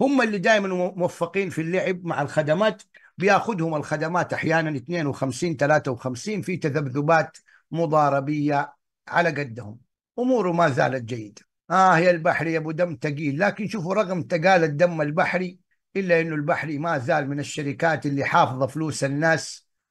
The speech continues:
ومستثمرينها حتى ومضاربينها على المدى المتوسط. دائما وضعه تمام، دائما يعيش البحري في اتجاه رئيسي صاعد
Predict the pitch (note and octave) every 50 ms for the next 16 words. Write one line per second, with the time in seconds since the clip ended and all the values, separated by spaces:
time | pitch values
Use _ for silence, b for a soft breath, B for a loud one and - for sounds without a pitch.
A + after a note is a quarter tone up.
0 | _ _ C#3+ D3 D#3+ D3 - - - D3+ - - D3+ D#3 D#3 E3 F#3 F3+ E3+ E3+
1 | C#3 C#3 C3+ - - F#3+ F#3+ - _ F#3 E3 D#3 D#3 D3+ D3 D3 D#3+ D#3 D3+ D3
2 | D3 C#3+ D#3 E3 D#3+ C3+ B2+ A#2 B2 C#3 C#3 D#3 E3 D#3 D3+ C#3 C#3 C#3 C3 -
3 | D3 D#3 F3+ F3 - - G3 D#3+ - _ _ _ _ _ _ _ A#3 C#4 B3+ A3
4 | G3+ F#3 F3+ F3 F#3 F3+ F#3 E3 C#3+ - D3 C#3+ - D#3+ D3+ D3+ F3 F#3 F#3 F#3
5 | F#3 F3+ - _ _ _ _ _ _ F3 E3+ A#3 A3+ A3 G3+ F#3 F3+ F3 E3+ E3
6 | E3+ D3 C#3 F3+ E3+ - - D3+ D3+ D3+ E3 E3+ - - D3+ D3+ C#3 - C#3+ C#3
7 | - - D3 C3+ D#3+ E3+ D#3 C3+ C3 C3+ D3+ E3 D#3+ E3 D#3 - - C#3 A#2+ -
8 | E3+ F3+ F3+ C#3+ E3+ F3+ D#3+ D#3